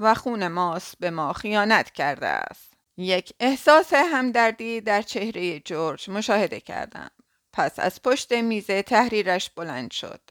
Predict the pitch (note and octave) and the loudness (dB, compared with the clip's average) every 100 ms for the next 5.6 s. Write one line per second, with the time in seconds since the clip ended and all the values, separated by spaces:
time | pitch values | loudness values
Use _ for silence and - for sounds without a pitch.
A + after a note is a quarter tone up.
0 | _ - D3+ D#3+ G#3+ B3+ C#4+ B3+ B3+ B3 | _ 0 2 0 -2 4 6 6 4 2
1 | G#3+ - F3+ E3+ F3 - - F3+ E3 D3+ | -2 2 2 2 0 -8 -2 0 2 0
2 | - E3 D#3 - G#3 A3 A#3 B3+ C4+ B3+ | -2 -10 -12 -4 -2 0 0 0 0 2
3 | A#3 A3+ A3 G3 F3+ E3 D3+ F3+ F3 F3 | 2 0 -4 -6 -4 -6 -4 -4 -2 -4
4 | - E3 F#3 F#3 F#3 D#3 D#3+ - C#2+ - | -6 -8 -6 -2 -4 -4 -6 -6 -6 -8
5 | - E3 D#3+ G3 G3 G3 | -8 -6 -4 -2 -2 -4